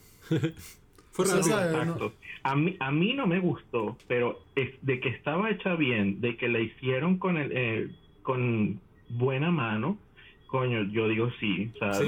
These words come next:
Speaker 3: me,
Speaker 4: es
Speaker 3: el,
Speaker 4: que ahí,
Speaker 3: el ambiente estaba bonito,
Speaker 4: ahí es que
Speaker 3: las,
Speaker 4: veo la
Speaker 3: las cosas
Speaker 4: diferencia.
Speaker 3: estaban bien, eso sí, pero,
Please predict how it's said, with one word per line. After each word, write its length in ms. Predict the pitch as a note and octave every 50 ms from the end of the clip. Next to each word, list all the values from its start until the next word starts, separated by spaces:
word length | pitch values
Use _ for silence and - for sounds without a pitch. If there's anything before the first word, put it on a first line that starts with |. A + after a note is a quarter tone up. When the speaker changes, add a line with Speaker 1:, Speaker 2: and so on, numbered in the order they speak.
| C#3 C3 B2 - -
Speaker 3:
me, 60 | A#2
Speaker 4:
es 120 | A#2 C3 A#2+
Speaker 3:
el, 80 | A#2
Speaker 4:
que 60 | A#2+ E3+
ahí, 140 | F3 E3 D3
Speaker 3:
el 60 | A#2+
ambiente 340 | A2+ A2+ G#2+ A#2+ A#2+ G2 C3
estaba 280 | A#2 - C#3+ C3+ C3+ C#3+
bonito, 460 | D3+ D#3 D3+ D3 C#3+ C#3 B2+ B2 - C3+
Speaker 4:
ahí 120 | C#3+ D#3+
es 120 | F3+ E3 A#2
que 120 | A#2+ C#3+
Speaker 3:
las, 80 | C#3 C#3
Speaker 4:
veo 60 | D3
la 80 | D3+ D#3+
Speaker 3:
las 100 | D#3+ D3+
cosas 60 | - C3 A#2+
Speaker 4:
diferencia. 220 | B2+ B2+ B2 D3
Speaker 3:
estaban 320 | C#3+ - B2+ B2 B2+ C3
bien, 180 | C3+ D3 D3 D3 -
eso 220 | B2+ A#2+ - - -
sí, 160 | - A#2 G2+ - - -
pero, 480 | - B2+ B2+ C3+ D3 E3 E3 C3+ F#3+ F#3